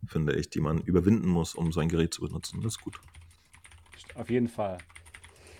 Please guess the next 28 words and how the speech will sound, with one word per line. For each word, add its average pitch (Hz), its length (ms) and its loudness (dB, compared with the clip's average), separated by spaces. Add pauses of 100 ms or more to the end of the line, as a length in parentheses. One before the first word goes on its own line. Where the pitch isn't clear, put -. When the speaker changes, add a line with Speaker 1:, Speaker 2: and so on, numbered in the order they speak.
(220)
Speaker 2:
Ähm, 170 440 10
ähm, 151 400 4 (200)
Niki, 110 540 -2 (720)
was 254 180 2
ist 220 140 0
denn 202 160 6
jetzt, 190 400 4
ähm, 165 720 4
im 151 280 -8
Vergleich 170 420 8
zu 175 100 2
deiner 160 520 8
geliebten, 175 960 2
ähm, 147 280 4
Pimax 151 500 8
Crystal? 98 680 2 (580)
Wie 175 120 4
groß 190 280 10
ist 196 140 2
der 170 140 10
Unterschied? 131 880 0
Und 139 240 6
wenn, 185 280 6
wenn 196 120 6
dich 233 120 4
jemand 185 280 6
fragt, 147 440 6 (540)
„Niki, 127 480 0